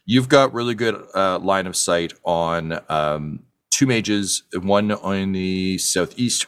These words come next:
one in the northwest, who are powering the core. Um, they're the ones that are trying to interrupt it. Uh, Director Leandel has ordered them to open portals, so they've turned their attention to that.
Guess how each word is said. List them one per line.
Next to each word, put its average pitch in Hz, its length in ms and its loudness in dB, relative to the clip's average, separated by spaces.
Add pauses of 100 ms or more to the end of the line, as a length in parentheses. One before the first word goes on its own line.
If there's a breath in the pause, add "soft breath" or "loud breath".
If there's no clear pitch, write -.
one 92 200 -2
in 87 120 -4
the 87 240 -4
northwest, 85 840 -4 (300 loud breath)
who 107 100 4
are 90 120 2
powering 98 460 0
the 80 60 -10
core. 67 500 -8 (340)
Um, 76 640 -2
they're 92 200 -2
the 87 100 -8
ones 87 260 -4
that 82 100 -6
are 82 60 -6
trying 78 320 -6
to 78 240 -6
interrupt 82 400 -4
it. 113 180 2 (420 soft breath)
Uh, 208 160 6
Director 120 280 2
Leandel 110 360 2
has 104 100 -2
ordered 101 240 -4
them 92 140 0
to - 100 -6
open 92 280 -4
portals, 110 500 2
so - 220 -4
they've 90 100 -2
turned 95 180 -4
their 85 80 -2
attention 80 360 -8
to 80 80 -14
that. 87 420 0